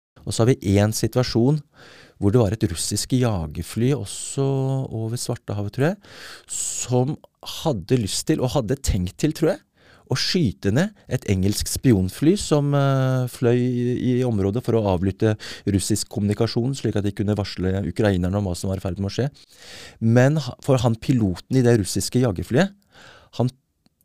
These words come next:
trodde han hadde fått beskjed fra bakken i Russland om å skyte ned det britiske spionflyet,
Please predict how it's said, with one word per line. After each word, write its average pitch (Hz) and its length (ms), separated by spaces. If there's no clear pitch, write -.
trodde 110 560
han 123 160
hadde 120 240
fått 123 200
beskjed 131 560
fra 101 560
bakken 127 540
i 117 120
Russland 135 400
om 107 280
å 113 80
skyte - 400
ned 110 80
det 107 120
britiske 95 480
spionflyet, 113 520